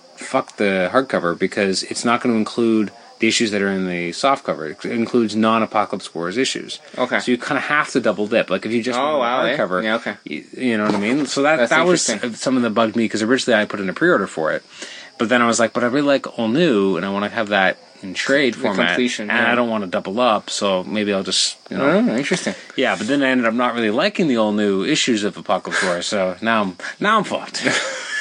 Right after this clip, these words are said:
Speaker 2: Now you're pooped either
Speaker 1: Now
Speaker 2: way.
Speaker 1: I'm not sure what to do.
Speaker 2: Yeah. So, yeah, that's crazy. Now that I think, I, this is, uh, interesting how we now go through the, the paces of it all, but that I never really stopped the X books, 'cause I,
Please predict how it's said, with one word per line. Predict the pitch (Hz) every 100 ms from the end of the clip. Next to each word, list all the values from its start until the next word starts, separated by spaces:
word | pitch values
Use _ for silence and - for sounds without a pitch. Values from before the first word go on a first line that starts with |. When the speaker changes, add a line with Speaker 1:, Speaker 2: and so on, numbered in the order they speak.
| 740 302 - 196
Speaker 2:
Now | 185
you're | 170
pooped | 156 170 156 160
either | 127 208
Speaker 1:
Now | 214
Speaker 2:
way. | 208
Speaker 1:
I'm | 208
not | 202 185
sure | 175
what | 165 143
to |
do. | 117 95 98 - - - -
Speaker 2:
Yeah. | 127 135 117 - - - - - -
So, | - 170 156 156 151 - - -
yeah, | 160 165
that's | 190 -
crazy. | - 175 196
Now | 139
that | 185
I | 147
think, | 156 165
I, | 123
this | 123 135 131
is, | 127
uh, | 117 -
interesting | - 143 156 - 127
how | 120 117
we | 117 113
now | 110 107
go | 117
through | 113 - 110
the, | 110
the | 98 110
paces | 123 127 143 123
of | 107
it | 104
all, | 101 98 - _
but | - 110 90
that | 117
I | 113
never | 110 110
really | 110 110 110 - - - -
stopped | - - 117 113 - - - -
the | 113
X | 110 -
books, | - - -
'cause | - 131 - - -
I, | 135